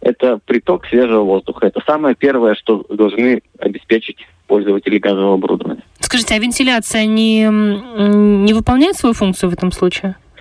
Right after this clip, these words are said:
Speaker 1: Вентиляция помогает, э, то есть вентканал — это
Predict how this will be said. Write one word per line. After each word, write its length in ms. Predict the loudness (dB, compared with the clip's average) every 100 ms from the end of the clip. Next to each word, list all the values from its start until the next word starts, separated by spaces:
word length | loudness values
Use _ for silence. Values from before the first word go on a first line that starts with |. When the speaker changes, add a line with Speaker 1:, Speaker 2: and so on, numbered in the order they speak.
| -20 -20 -6 2
Speaker 1:
Вентиляция 840 | 4 4 2 0 0 -2 -2 -2 -2
помогает, 640 | 0 0 0 0 0 -4 _ -2
э, 300 | 0 0 0
то 80 | 0
есть 160 | 0 -6 _
вентканал — 720 | 0 0 0 -2 0 0 -2 -6 _ _ _ -4
это 760 | -4 0 0 2 2 2 0